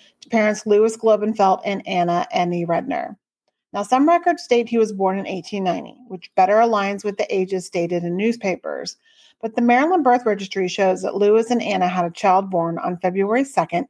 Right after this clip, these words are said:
eighteen ninety-two, which may or may not be him. Now, according to the Jewish Gen Online Burial Registry, his Hebrew name was Malik Leib. His parents immigrated in either eighteen seventy-eight or eighteen ninety-three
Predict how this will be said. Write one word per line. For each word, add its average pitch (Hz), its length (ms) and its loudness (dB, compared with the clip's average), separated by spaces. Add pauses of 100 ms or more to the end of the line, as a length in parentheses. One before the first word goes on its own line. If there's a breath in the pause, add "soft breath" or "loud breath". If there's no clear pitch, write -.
eighteen 180 380 -4
ninety-two, 170 640 -2 (460 soft breath)
which 233 260 -2
may 226 260 4
or 202 120 2
may 180 160 0
not 180 180 0
be 180 140 -4
him. 170 380 -8 (580)
Now, 202 160 2
according 262 340 2
to 269 100 0
the 214 120 -2
Jewish 220 420 2
Gen 190 220 2
Online 180 420 2
Burial 220 320 4
Registry, 180 720 -4
his 185 220 -8
Hebrew 233 380 -2
name 185 400 0
was 180 180 -4
Malik 190 460 0
Leib. 190 340 -2 (720)
His 220 160 -4
parents 233 440 2
immigrated 214 600 2
in 190 200 -2
either 180 400 0
eighteen 196 400 -2
seventy-eight 196 800 0
or 180 320 2
eighteen 190 340 -4
ninety-three 180 840 0